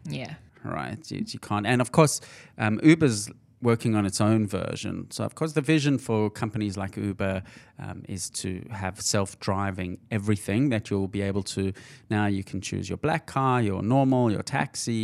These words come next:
Speaker 2: your sharing, and one of the options will be the self-driving planes, right? But, um,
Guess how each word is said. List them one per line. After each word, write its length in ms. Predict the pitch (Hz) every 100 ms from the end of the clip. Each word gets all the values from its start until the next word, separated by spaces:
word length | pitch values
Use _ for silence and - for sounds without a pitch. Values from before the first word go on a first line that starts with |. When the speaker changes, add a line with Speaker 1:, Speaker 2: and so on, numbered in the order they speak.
| 107 95
Speaker 2:
your 320 | 90 82 - 101 -
sharing, 680 | - 156 156 139 131 123 113
and 240 | 98 101
one 140 | 113 120
of 60 |
the 60 | 117
options 440 | 117 - 120 110
will 80 | 117
be 340 | 113 123 120 113 - - - -
the 80 |
self-driving 600 | 123 131 123 127 123 123
planes, 400 | 117 151 143 104
right? 240 | 104 117 143 -
But, 180 | 110 104 - - - - -
um, 440 | 107 104 107 110